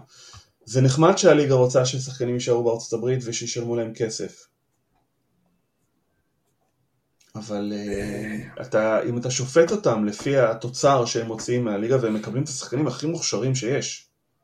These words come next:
מהתיכונים. אגב, כאילו, ה-, הבחירות דראפט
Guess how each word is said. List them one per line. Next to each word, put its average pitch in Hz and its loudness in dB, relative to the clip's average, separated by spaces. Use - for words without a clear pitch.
מהתיכונים. 104 -10
אגב, 120 2
כאילו, 113 2
ה-, 101 -2
הבחירות - -4
דראפט 120 -4